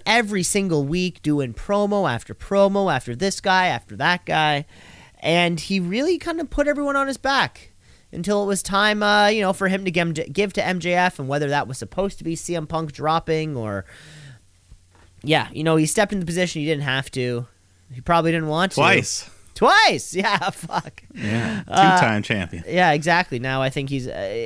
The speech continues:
Speaker 1: he's, he's an officially a three-time champion, I think.
Speaker 2: Yeah, the only one in history of A E W.
Speaker 1: Um, so congratulations to Jon Moxley. Uh, you're the best champion.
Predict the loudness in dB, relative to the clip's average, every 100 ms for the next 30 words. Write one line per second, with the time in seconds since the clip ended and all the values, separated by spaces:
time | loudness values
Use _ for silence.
0 | -4 -4 -4 -4 -4 -6 -2 -2 -2 -2
1 | -2 -2 -6 -8 -6 -2 -2 -2 -2 -2
2 | -2 -2 -4 -4 -6 -6 -6 -6 -6 -10
3 | -20 -20 -20 -20 -20 -20 -20 -10 -6 -4
4 | -6 -8 -8 -6 -6 -6 -6 -6 -6 -8
5 | -10 -10 -12 -12 -14 -18 -20 -18 -18 -18
6 | -18 -18 -20 -20 _ -20 _ _ _ -20
7 | -20 -8 0 0 2 -2 -4 -6 -8 -4
8 | -2 -2 0 0 2 0 -2 -6 -8 -4
9 | -4 -4 -4 -6 -6 -6 -6 -4 -4 -4
10 | -2 -4 -4 -6 -6 -8 -8 -18